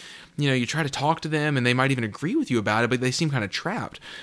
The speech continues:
And this is part of the answer. This is part of what it looks like practically to be transformed by the renewal of your mind. This is, in another way of speaking, preaching to yourself. It is reminding yourself of the truth of God's word,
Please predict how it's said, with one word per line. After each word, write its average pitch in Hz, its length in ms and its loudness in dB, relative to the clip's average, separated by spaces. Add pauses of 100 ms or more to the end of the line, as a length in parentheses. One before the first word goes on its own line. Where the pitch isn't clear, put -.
(420)
And 135 60 2
this 131 140 2
is 165 60 -6
part 117 160 0
of 110 80 -2
the 147 120 0
answer. 208 200 -4
This 123 140 0
is 170 60 -4
part 117 200 0
of 113 80 -4
what 110 60 -2
it 92 40 -4
looks 113 160 -4
like 107 160 -2
practically 156 380 -2
to 107 80 -2
be 110 120 -2
transformed 113 440 -4
by 113 60 0
the 104 100 -2
renewal 107 160 0
of 101 80 -4
your 104 80 -2
mind. 117 320 2
This 143 180 2
is, 139 160 2
in 131 140 0
another 123 340 4
way 117 160 4
of 101 80 0
speaking, 110 340 -4
preaching 147 600 -4
to 104 100 -8
yourself. - 680 -6 (880)
It 131 140 2
is 113 100 2
reminding 117 460 2
yourself 107 320 -4
of 101 80 -12
the 104 80 -6
truth - 280 -8
of 98 120 -12
God's 87 320 -10
word, - 300 -6